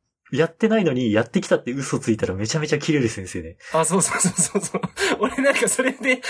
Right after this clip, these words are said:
Speaker 2: キレられた人しか知らない、その直接関わりもないし、そんなことを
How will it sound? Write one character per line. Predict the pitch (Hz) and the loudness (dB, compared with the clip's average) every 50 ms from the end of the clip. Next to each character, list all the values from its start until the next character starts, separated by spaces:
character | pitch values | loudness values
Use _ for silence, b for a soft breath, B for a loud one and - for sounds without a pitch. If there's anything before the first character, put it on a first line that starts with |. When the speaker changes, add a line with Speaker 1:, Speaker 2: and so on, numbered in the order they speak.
| B B B B | B B B B
Speaker 2:
キ | - 277 | -2 0
レ | 294 285 | 0 2
ら | 302 330 | 2 2
れ | 302 247 | 2 2
た | - - | -2 -2
人 | 202 - 196 | -2 0 0
し | 190 - | -2 0
か | - 160 143 151 - _ _ _ | 0 -2 -4 -4 -14 _ _ _
知 | - - - - | -4 -2 0 2
ら | 180 185 | 2 4
な | 185 180 | 4 4
い、 | 180 | 4
そ | - | 4
の | 180 160 | 2 2
直 | 156 - 196 - | 0 -2 -2 0
接 | - 226 208 - | 0 0 0 2
関 | - 202 190 - 190 | 0 0 2 2 2
わ | 190 | 2
り | 190 185 | 2 2
も | 175 185 | 2 2
な | 196 190 | 2 2
い | 170 147 | 2 0
し、 | - 123 123 120 | -2 -6 -6 -4
そ | - - 175 | -2 0 0
ん | 170 | 0
な | 170 175 | 2 0
こ | 190 185 | 0 0
と | - 135 | 0 -2
を | 117 - | -4 -4